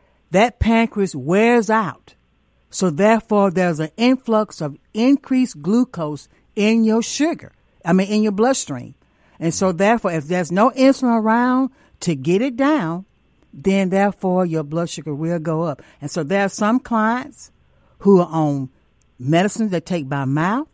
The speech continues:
medicine they take, have to take injections three or four times a day.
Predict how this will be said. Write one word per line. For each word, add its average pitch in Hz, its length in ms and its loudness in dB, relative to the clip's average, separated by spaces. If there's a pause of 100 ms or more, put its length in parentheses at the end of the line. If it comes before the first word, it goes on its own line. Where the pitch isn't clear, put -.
(880)
medicine 175 480 0
they 160 140 -6
take, - 200 -20
have 139 180 -8
to - 60 -20
take 139 240 -10
injections 185 800 0
three 240 180 0
or 226 60 0
four 233 200 -2
times 226 360 0
a 214 80 -4
day. 214 400 -2